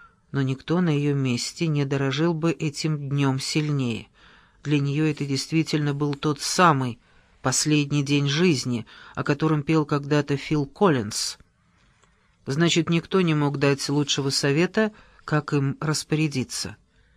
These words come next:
Зайдя в интернет-кафе, густо оклеенное портретами седобородого старца перед горящим на алтаре огнём, словоохотливый хозяин сказал, что это Сай-Баба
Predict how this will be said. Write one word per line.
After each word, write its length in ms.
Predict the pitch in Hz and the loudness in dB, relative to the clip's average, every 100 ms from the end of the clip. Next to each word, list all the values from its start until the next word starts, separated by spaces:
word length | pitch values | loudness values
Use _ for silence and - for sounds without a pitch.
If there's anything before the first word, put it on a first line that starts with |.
| _ _ _ _ _ _ _ _ _ | _ _ _ _ _ _ _ _ _
Зайдя 460 | - 165 214 214 311 | 2 8 8 10 8
в 80 | 302 | 8
интернет-кафе, 840 | 269 247 233 247 - 226 214 233 | 8 6 8 6 4 2 6 4
густо 400 | 170 170 - - | 4 2 0 2
оклеенное 560 | 156 165 175 170 160 151 | 2 2 2 4 4 2
портретами 680 | 151 147 156 165 160 151 147 | 0 -2 0 0 2 0 0
седобородого 760 | 139 156 143 143 156 147 139 139 | 0 0 0 2 2 2 0 0
старца 720 | - - 202 160 - 131 123 - - - - | -2 2 4 2 -2 -2 -4 -8 -20 -20 -2
перед 260 | 170 160 | 2 2
горящим 600 | 156 170 170 151 - 151 | 4 4 6 4 2 0
на 100 | 147 | 0
алтаре 380 | 147 143 160 156 | 0 2 4 4
огнём, 480 | 151 165 160 127 120 - _ _ _ _ _ | 2 2 4 2 -2 -10 _ _ _ _ _
словоохотливый 840 | - 277 294 269 269 269 226 214 202 | 0 6 8 8 6 4 4 4 6
хозяин 540 | - 170 185 214 180 | 6 6 6 6 6
сказал, 480 | - - 156 180 175 | 2 0 2 4 2
что 180 | - 170 | 2 2
это 240 | 165 160 | 4 2
Сай-Баба 1120 | 151 - 180 170 - 135 170 160 151 180 123 | 0 4 4 4 2 4 6 6 8 8 6